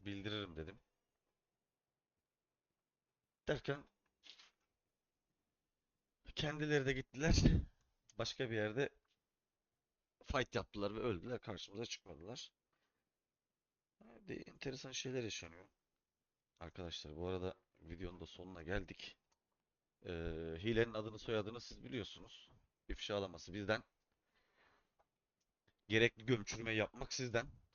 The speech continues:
pubg Report'a da bunu bildiriyorum. Bu arkadaşı. Hatta buradan da bir bildirimini tekrar beraber yapalım. Hemen. Ee, pubg Report'ta gereğini yapar diye düşünüyorum.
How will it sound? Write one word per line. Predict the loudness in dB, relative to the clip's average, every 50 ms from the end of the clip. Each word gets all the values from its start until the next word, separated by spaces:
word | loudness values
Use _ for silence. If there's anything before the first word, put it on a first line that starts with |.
| -20 -6 -4
pubg | -4 -4 -2 -2 -2
Report'a | -2 -2 -2 -4 -6 -6 -4 -6
da | -6 -6
bunu | -4 -6 -6 -6
bildiriyorum. | -6 -6 -4 -4 -2 0 0 -2 -2 -6 -10 _ _ _ _ _ _ 0
Bu | 2 4
arkadaşı. | 4 2 2 0 0 0 0 -2 -2 -4 -6 -10 -14 -16 _ -12
Hatta | -12 -8 _ -4 -4 -4
buradan | -4 -6 -8 -6 -6
da | -8
bir | -8 -8 -8
bildirimini | -6 -6 -6 -6 -6 -8 -10 -12 -12
tekrar | _ -12 -10 -8 -8 -6 -4
beraber | -2 -2 -2 -2 -2 -2
yapalım. | -4 -4 -4 -6 -8 -8 -8 -10 -16 _ _ _ _ -20 -18 _ -14 -14 -14 _ _ _ -20 -20 _ _
Hemen. | -10 -8 -8 -6 -8 -10 -10 _ _ _ _ _ _ _ _ _ _ _ _ _ _ _ _ _ _ _ _ _ _ _ -20 -14
Ee, | -12 -10 -10 -10 -10 -12 -12 -14 -16 -20 -20 _ _ _ _ _ _ _ _ _ _ _ _ _ -14 -14 -14 _ _ _ _ _ _ _ _ _ _ _
pubg | -10 -10 -8 -8 -8
Report'ta | -8 -8 -8 -10 -12 -14 -10 -8 -6
gereğini | -4 -4 -4 -4 -4 -6 -8 -8
yapar | -8 -10 -10 -12 -12 -12 -14 _ _ _ -8
diye | -8 -8 -8
düşünüyorum. | -10 -12 -14 -14 -16 -16 -18 -20